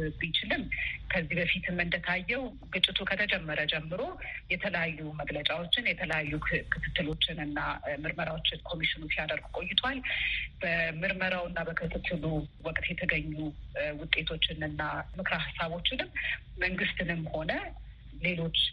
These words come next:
በግጭቱ ተሳታፊ የሆኑ አክተሮችን ተጠያቂ የሚያደርጉ ግኝቶች ከተገኙ በግልጽ በሚዲያም በሚመለከተው ባለድርሻ አካላትም በግልጽ ሲገለጽ ቆይቷል። አስፈላጊው እርምጃዎች እንዲወሰዱ በተለይ ደግሞ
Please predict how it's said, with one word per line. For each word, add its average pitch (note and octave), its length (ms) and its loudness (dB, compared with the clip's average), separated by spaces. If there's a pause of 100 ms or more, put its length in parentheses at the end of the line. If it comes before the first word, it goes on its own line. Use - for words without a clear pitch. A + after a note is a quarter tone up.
(200)
በግጭቱ D#3 500 -2 (300)
ተሳታፊ E3+ 540 0
የሆኑ D#3+ 340 -2 (300)
አክተሮችን F3 680 0 (560)
ተጠያቂ F3+ 540 2
የሚያደርጉ E3 540 0 (160)
ግኝቶች D#3 440 0
ከተገኙ F3+ 440 -2 (140)
በግልጽ F#3+ 440 0 (300)
በሚዲያም E3 580 0 (380)
በሚመለከተው D#3+ 920 -2 (580)
ባለድርሻ D3+ 500 2
አካላትም F#3+ 480 -2
በግልጽ F3+ 400 -4 (360)
ሲገለጽ D#3 600 -2
ቆይቷል። D3+ 500 -2 (600)
አስፈላጊው E3+ 680 -2 (220)
እርምጃዎች D#3 640 -2
እንዲወሰዱ D#3 580 -4
በተለይ F3 420 0
ደግሞ D3+ 240 -4